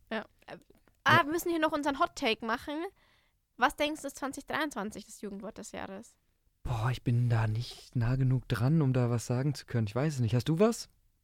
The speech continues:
Speaker 2: Ich, ja.
Speaker 1: Ich glaub, es wird wahrscheinlich irgend so ein Mit-TikTok-Phänomen werden, ne?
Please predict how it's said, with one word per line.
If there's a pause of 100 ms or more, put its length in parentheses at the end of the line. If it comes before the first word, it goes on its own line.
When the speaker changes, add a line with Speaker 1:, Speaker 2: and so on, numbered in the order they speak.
(800)
Speaker 2:
Ich,
ja. (300)
Speaker 1:
Ich
glaub,
es
wird
wahrscheinlich
irgend
so
ein
Mit-TikTok-Phänomen
werden,
ne?